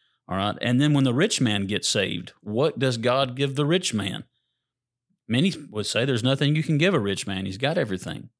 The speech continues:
Well, he does have things, but they're gonna fade away. He's pretty clear in verse eleven, uh, that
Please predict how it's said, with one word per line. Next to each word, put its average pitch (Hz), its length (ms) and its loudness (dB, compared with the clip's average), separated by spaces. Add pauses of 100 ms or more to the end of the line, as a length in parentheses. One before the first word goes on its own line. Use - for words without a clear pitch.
Well, 120 200 0
he 120 160 0
does 151 300 2
have 120 180 2
things, 120 360 -2
but 117 140 -4
they're 117 120 0
gonna 120 280 0
fade 98 320 -2
away. 98 480 0 (760)
He's 131 400 2 (200)
pretty 175 200 0
clear 160 360 0
in 110 80 0
verse 123 220 0
eleven, 110 640 0 (560)
uh, 110 220 2
that 104 180 0